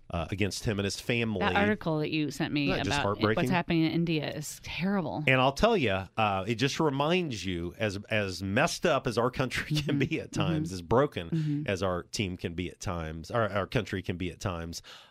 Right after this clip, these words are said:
Speaker 1: uh, man, we are
Speaker 2: Well,
Speaker 1: blessed.
Speaker 2: but we are,
Speaker 1: So
Speaker 2: but, I mean,
Speaker 1: blessed.
Speaker 2: India is going basically, isn't it?
Speaker 1: Uh.
Speaker 2: I mean, it's not the government that's per-, that's persecuting. It's the,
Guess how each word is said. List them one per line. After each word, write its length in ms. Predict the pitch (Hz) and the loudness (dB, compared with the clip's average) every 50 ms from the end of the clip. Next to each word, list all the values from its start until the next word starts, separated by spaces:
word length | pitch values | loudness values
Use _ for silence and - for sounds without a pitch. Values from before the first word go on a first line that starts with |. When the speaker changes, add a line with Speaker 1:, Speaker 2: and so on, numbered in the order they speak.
| _ - | _ -6
Speaker 1:
uh, 260 | 90 87 85 82 80 78 - | -4 -4 -4 -4 -6 -8 -8
man, 420 | 87 90 92 95 92 87 85 82 - | -6 -6 -4 -4 -6 -6 -10 -10 -6
we 180 | 90 98 98 95 | -4 -2 -2 0
are 100 | 92 90 | -2 -2
Speaker 2:
Well, 360 | 78 87 85 85 85 82 82 | -2 -2 -2 -2 -2 -2 -2
Speaker 1:
blessed. 320 | - 220 220 - - - _ _ | 0 0 -2 -2 -4 -10 _ _
Speaker 2:
but 80 | - 226 | 0 2
we 100 | 220 220 | 2 4
are, 100 | - 247 269 | 4 4 6
Speaker 1:
So 80 | 285 - | 6 6
Speaker 2:
but, 240 | 190 156 - 185 - | 4 4 2 2 2
I 20 | |
mean, 200 | 196 185 175 170 | 4 4 2 2
Speaker 1:
blessed. 280 | - - - - - - | 0 -4 -8 -12 -8 -2
Speaker 2:
India 400 | - 214 226 254 262 247 202 160 | 2 4 4 4 4 4 2 2
is 180 | - 165 170 156 | 2 0 0 0
going 280 | - 180 165 160 156 143 | 0 0 2 2 0 0
basically, 640 | - 185 233 - - 294 - - 185 165 156 151 - 214 | 0 0 -2 -2 -4 -6 -2 0 0 0 2 2 2 4
isn't 160 | 208 202 262 | 4 6 6
it? 100 | 269 - | 4 4
Speaker 1:
Uh. 40 | - - - | 2 2 4
Speaker 2:
I 60 | 226 | 4
mean, 100 | 233 233 | 6 4
it's 80 | 220 - | 4 2
not 140 | 254 254 - | 2 2 2
the 60 | 208 | 0
government 500 | 156 - 190 226 294 311 294 185 - - | 2 2 4 4 6 4 4 4 2 0
that's 180 | 175 156 139 - | -4 -4 -6 -8
per-, 220 | - - - - - - | -12 -18 -18 -12 -6 -2
that's 220 | 165 156 - - - | -2 -2 -2 -4 -8
persecuting. 540 | - 175 160 147 - 151 - 165 170 165 | -4 -4 -4 -4 -4 -4 -2 0 0 0
It's 200 | - 185 165 - | 0 -2 -4 -4
the, 300 | - - 170 160 151 160 | -2 0 0 2 0 0